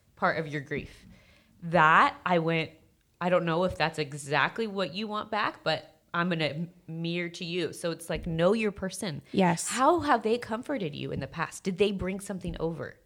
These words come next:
Speaker 2: Mm-hmm.
Speaker 1: Did they text consistently and check in?
Speaker 2: Mm-hmm.
Speaker 1: What was a way that they were able to show you love?
Speaker 2: Mm-hmm.
Speaker 1: Mirror that back to them and see their response. So I
Speaker 2: Right.
Speaker 1: would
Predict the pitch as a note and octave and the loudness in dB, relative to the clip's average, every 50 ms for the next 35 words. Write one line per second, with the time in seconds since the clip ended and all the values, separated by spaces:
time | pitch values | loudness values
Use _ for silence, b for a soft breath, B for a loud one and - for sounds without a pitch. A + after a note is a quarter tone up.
0 | _ _ - A#3 G3+ D#3 G#3 G3 F#3+ F3 - - G3+ G3 F#3+ F#3+ G3 F#3+ F#3 F3 | _ _ 2 4 4 6 6 4 4 2 0 -2 0 2 4 4 4 2 0 -2
1 | F#3+ F#3 - F#3+ F#3 F3+ F3 F3 F3 F3 E3+ F3 F3 F3 E3+ _ _ _ - - | -6 -2 2 4 6 6 6 4 2 2 0 -2 -4 -6 -8 _ _ _ -10 -6
2 | G#3+ A3+ G3+ - - - - - G#3+ F#3+ F3 - F3 - - F#3 - - E3 D#3 | -4 -4 -6 -6 -8 -12 -8 -6 -4 -4 -4 -4 -6 -6 -4 -4 -4 -4 -4 -4
3 | D#3 D#3 - - F3+ E3 D3+ - - - E3+ D#3 C#3+ C3 - - - - B B | -4 -4 -6 -6 -8 -10 -10 -10 -8 -4 -2 -2 -2 -4 -6 -10 -14 -16 B B
4 | B B B B F#3+ B - G#3+ F3+ F#3+ F#3+ - F3 A3 A3 G#3+ A3 F#3+ F3 F3+ | B B B B -8 B 0 4 6 6 6 6 4 4 2 2 0 0 2 2
5 | F3+ F3+ F3+ E3+ E3+ D3 - - D#3+ E3+ E3 E3+ E3+ E3 E3 E3 E3 E3+ E3+ - | 2 2 2 2 -2 -2 -2 -2 -2 0 2 4 4 4 2 0 -2 -4 -10 -14
6 | _ _ _ _ _ _ - F3 F3+ - - F3 F3+ E3+ E3+ E3 D3+ D3 D3 - | _ _ _ _ _ _ -10 -8 -6 -4 -4 -4 -4 -2 -2 -2 -2 -4 -6 -12
7 | _ _ - - - F3 - - - F3+ E3 E3 D3+ D3+ D3+ C#3+ D3+ C#3+ C#3 D#3+ | _ _ -10 -8 -8 -6 -4 -2 0 0 0 0 -2 -4 -6 -2 -2 -2 0 0
8 | G#3 C4 E4 - - _ _ _ - A3+ G3+ G3 F#3+ F#3+ F#3 - - _ _ - | -2 -2 -6 -10 -16 _ _ _ -2 0 2 2 2 2 0 -4 -8 _ _ -10
9 | G#3 G#3 G#3+ A3 B3+ C#4+ C#4+ B3+ - F#3+ G#3 G3+ - - - A#3+ F#3 F3+ E3+ D#3 | -6 -4 -2 0 0 2 2 0 2 2 0 0 0 -4 -6 -4 -4 -2 -2 -4
10 | D#3+ - - - F#3 F3+ F3 F3 F3 F3 E3+ E3 E3 D#3+ - D3+ C3+ - _ - | -6 -8 -8 -6 -4 -4 -2 0 2 2 2 0 -2 -4 -6 -8 -8 -10 _ -16
11 | - - - - - E3+ - - D#3+ F3 F3+ F3 E3 E3+ E3 D#3 D3+ D3 - | -16 -12 -8 -4 -2 0 2 4 4 6 4 4 2 0 0 -2 -2 -4 -10